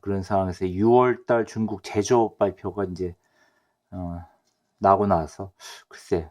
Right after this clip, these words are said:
뭐 그거에 따라 더 떨어질 가능성이 크죠, 일단은. 네. 어쨌거나 구리가 최근에 한번 올랐었기 때문에 급등한 이후에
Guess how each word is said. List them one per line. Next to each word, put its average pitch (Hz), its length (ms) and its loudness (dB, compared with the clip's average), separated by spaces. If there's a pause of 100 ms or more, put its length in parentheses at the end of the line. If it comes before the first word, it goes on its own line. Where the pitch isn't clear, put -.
(100)
뭐 98 160 -8
그거에 113 360 0
따라 107 220 0
더 95 240 -6
떨어질 156 340 0
가능성이 90 440 -8
크죠, - 380 -4
일단은. 87 600 -6 (360)
네. 80 120 -18 (760)
어쨌거나 - 400 -2
구리가 135 640 2
최근에 165 380 -2
한번 127 400 -4 (260)
올랐었기 123 640 2
때문에 101 400 -4
급등한 117 600 0
이후에 98 400 -2